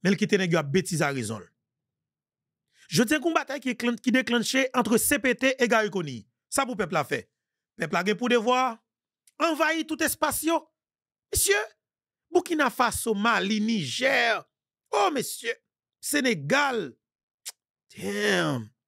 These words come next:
Guinée Conakry, se de peyi an Afrik, mesye,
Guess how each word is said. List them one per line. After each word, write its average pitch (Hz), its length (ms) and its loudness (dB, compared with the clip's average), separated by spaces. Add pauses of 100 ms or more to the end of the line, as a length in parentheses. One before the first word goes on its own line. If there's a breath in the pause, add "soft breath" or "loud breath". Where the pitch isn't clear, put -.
(1200 soft breath)
Guinée 214 300 4
Conakry, 208 720 2 (1120)
se 208 160 0
de 180 160 2
peyi 185 300 2
an 175 100 0
Afrik, 196 320 -4
mesye, 214 380 2